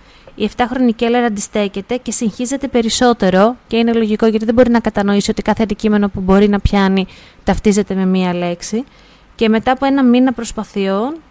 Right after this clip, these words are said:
η Άν Σάλιβαν απαιτεί την πλήρη απομόνωση των δυο τους σε μια καλύβα της φυτείας. Η Έλεν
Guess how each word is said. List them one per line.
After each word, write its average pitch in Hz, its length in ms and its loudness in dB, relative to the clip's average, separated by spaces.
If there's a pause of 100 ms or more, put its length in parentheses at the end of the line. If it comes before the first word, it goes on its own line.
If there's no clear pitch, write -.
η 226 140 0
Άν 254 120 2
Σάλιβαν 254 440 -2
απαιτεί 233 340 -4
την 226 140 -4
πλήρη 254 240 0
απομόνωση 233 760 2
των 190 220 -2
δυο 196 280 0
τους - 360 -8
σε - 180 -4
μια 247 140 2
καλύβα 247 380 0
της - 160 -12
φυτείας. 208 640 -2 (920)
Η 208 180 4
Έλεν 208 380 2